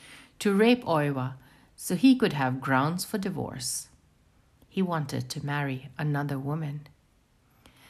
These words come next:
Takuetsu was so shocked by her appearance, and maybe disgusted, that he couldn't go through with the plans, and he was struck with remorse and pity.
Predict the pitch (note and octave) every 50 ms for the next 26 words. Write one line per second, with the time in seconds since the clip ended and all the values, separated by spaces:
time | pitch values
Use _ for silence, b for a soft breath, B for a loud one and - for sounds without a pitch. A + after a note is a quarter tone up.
0 | b b b _ - G#3 A3 G#3+ C4 B3+ C4 C#4+ C#4+ - - C4+ A3+ F#3+ F3 F3+
1 | - - - A3+ A#3+ C#4 C4 - - - - G3 G#3+ A3 A3 - - - - D#3+
2 | E3 D#3+ D#3 D3+ D3+ D3+ - D#3 D3+ C#3+ C#3+ C3+ C3+ C#3 C3 B2+ - - - -
3 | - - - D3 C3+ C3 C3+ C3 - - C3+ C3 B2+ B2+ C3 B2+ B2 B2+ - -
4 | - - - - C#3 D3 - - - - - - - B B B B B B B
5 | B B B B B B B B B - G#3 G#3+ A#3+ A#3+ A#3 - A#3+ B3 - A#3
6 | G#3 G3 - F#3 F3 E3 E3+ - - - G3+ A3 A3 G#3 F#3+ G3 - - - -
7 | - C#3+ C3+ C3 C3 C3+ C3+ B2+ B2+ - - - b b b b b b b b
8 | b b b - F3+ G#3 A3 A3 G#3+ G3 G3 F#3 F3 - - - - - G3+ F#3
9 | E3 - - - D#3+ - - - D#3 D3+ D3+ D3 D#3 D#3+ E3+ E3 - - D#3 D#3
10 | D3 - - - - - - D3 - - -